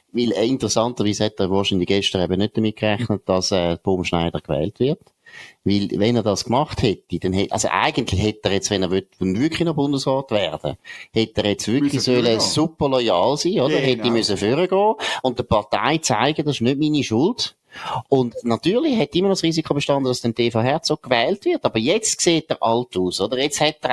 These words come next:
Speaker 1: eigentlich meiner Meinung nach sich nicht gut verhalten für die Partei. Und ich,
Speaker 2: Nicht gut für sich.
Speaker 1: ich, für sich auch nicht. Also ich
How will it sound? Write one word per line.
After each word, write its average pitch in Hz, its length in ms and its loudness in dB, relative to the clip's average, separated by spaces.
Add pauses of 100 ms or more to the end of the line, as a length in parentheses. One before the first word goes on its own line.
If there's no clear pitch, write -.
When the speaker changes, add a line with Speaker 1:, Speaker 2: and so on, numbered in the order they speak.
Speaker 1:
eigentlich 123 220 0
meiner 117 200 0
Meinung 107 280 0
nach 107 120 0
sich 95 200 -6
nicht 120 160 -2
gut 147 240 0
verhalten 139 420 0
für 120 120 -2
die - 60 -8
Partei. 92 540 -2 (380)
Und 110 260 0 (140)
ich, 117 380 -2
Speaker 2:
Nicht 127 140 -2
gut 151 120 0
für 127 140 0
sich. 180 280 -2
Speaker 1:
ich, 139 200 -4
für 113 120 0
sich 107 240 0
auch 110 140 4
nicht. 156 200 2
Also 120 160 0
ich 123 200 2